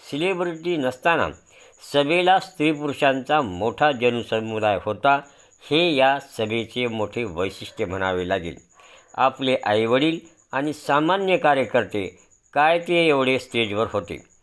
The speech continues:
दुसरे म्हणजे जाधव बंधू आणि कार्यकर्ते यांचे भाषण लोक मन लावून ऐकत होते. तिसरे म्हणजे जाधव बंधू मुरलेले राजकारणी नसताना त्यांनी आपण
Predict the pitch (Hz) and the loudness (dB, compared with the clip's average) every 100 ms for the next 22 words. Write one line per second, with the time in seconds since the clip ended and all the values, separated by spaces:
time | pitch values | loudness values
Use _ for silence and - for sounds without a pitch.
0 | _ _ _ 104 156 208 233 196 151 120 | _ _ _ -6 -4 2 4 4 2 2
1 | 139 190 _ _ - 76 127 143 160 185 | -2 -4 _ _ -20 -2 2 2 4 2
2 | 170 165 156 170 220 - _ _ _ _ | 2 2 2 2 0 -6 _ _ _ _
3 | _ 127 147 185 190 - 147 160 160 160 | _ 0 2 2 0 2 4 4 4 0
4 | 123 104 73 - _ 80 92 127 135 151 | 2 -2 -4 -14 _ -12 -4 -2 -2 -2
5 | 107 98 135 - 123 165 - _ _ 95 | -2 0 -2 0 -2 -2 -12 _ _ -4
6 | 147 175 120 104 135 139 131 135 147 - | -2 -2 -4 -2 0 2 2 2 0 -4
7 | 104 104 101 95 82 71 - _ _ _ | -4 -2 -6 -6 -10 -16 -20 _ _ _
8 | _ - 170 214 220 196 156 131 147 98 | _ -10 -6 2 4 4 2 2 -2 -2
9 | 104 135 147 175 160 160 156 170 123 117 | 0 2 4 2 4 2 2 0 0 0
10 | 127 147 160 170 160 127 123 - 123 123 | 2 4 4 2 2 4 2 0 0 2
11 | 131 120 104 104 - 135 87 73 _ _ | 0 -2 -2 -4 -2 -2 -2 -8 _ _
12 | _ _ 123 131 156 185 - 117 - 151 | _ _ 0 2 0 -2 0 0 2 -2